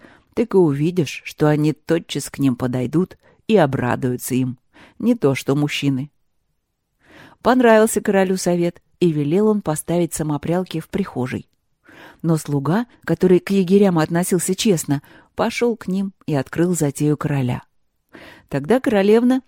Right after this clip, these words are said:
наедине со своими одиннадцатью товарками сказала: «Смотрите, поостерегитесь, и, проходя мимо самопрялок, даже не оглядывайтесь на них». И вот, когда на другое утро король приказал позвать к себе своих двенадцать егерей,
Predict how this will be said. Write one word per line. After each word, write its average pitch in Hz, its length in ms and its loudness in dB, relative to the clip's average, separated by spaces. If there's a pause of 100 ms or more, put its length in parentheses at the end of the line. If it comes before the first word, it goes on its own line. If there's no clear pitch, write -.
наедине 180 520 2
со 190 140 -4
своими 190 480 0
одиннадцатью 180 580 -2
товарками 175 520 0
сказала: 165 540 -2 (480)
«Смотрите, 170 680 -4 (100)
поостерегитесь, 208 1000 0 (240)
и, 196 100 -2
проходя 202 400 2
мимо 202 240 0
самопрялок, 196 680 2 (200)
даже 247 360 0
не 254 100 4
оглядывайтесь 233 680 2
на 160 120 0
них». 143 240 -4 (680)
И 220 140 -2
вот, 180 380 -6 (160)
когда 175 540 0
на 220 160 4
другое 214 380 4
утро 170 440 0 (320)
король 208 340 2
приказал 196 520 -2
позвать 196 380 -2
к - 60 -16
себе 190 240 -2
своих 185 380 -2
двенадцать 170 500 -2
егерей, 165 600 2